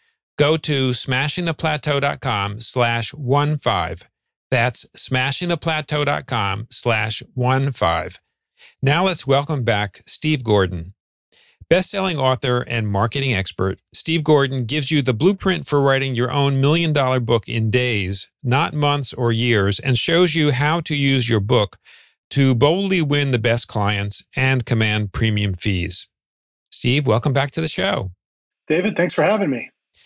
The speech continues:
Speaker 1: So I can't believe that it's been five years since you were on Smashing the Plateau. Back in two thousand seventeen, um, you and I were both podcasting back then. We're still podcasting now. That says something about either our lunacy or, um,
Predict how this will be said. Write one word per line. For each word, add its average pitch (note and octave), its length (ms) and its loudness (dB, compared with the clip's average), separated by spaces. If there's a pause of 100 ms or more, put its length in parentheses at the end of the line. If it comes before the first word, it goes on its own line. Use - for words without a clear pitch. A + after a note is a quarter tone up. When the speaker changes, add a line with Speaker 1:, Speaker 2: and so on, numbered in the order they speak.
Speaker 1:
So D3 140 4
I D3 60 0
can't G3 280 -6
believe F3 300 2
that C3+ 160 -2
it's B2 140 -4
been C3 420 -2 (180)
five A#2 240 0
years A#2+ 320 -2
since G2 180 -8
you G#2+ 80 -2
were G2+ 60 0
on G2+ 80 -2
Smashing G#2 460 -4
the F#2+ 60 -2
Plateau. G2 420 -2
Back A#2+ 240 0
in A#2+ 100 -2
two C#3 140 0
thousand B2 380 -2
seventeen, A2 800 -2
um, A2 200 0
you C#3+ 180 6
and D#3 80 4
I C#3 160 0
were C3 120 -2
both A#2+ 240 0
podcasting C3 640 -2
back A#2 240 -2
then. A#2+ 200 0
We're A2+ 100 -2
still D#3+ 220 0
podcasting C3 600 -2
now. A2 400 0 (420)
That C3+ 220 2
says C#3 340 0
something C3+ 360 -2
about A#2+ 400 0
either C#3 440 0
our B2 480 2 (140)
lunacy G3+ 720 2
or, D3+ 500 4
um, C3+ 400 2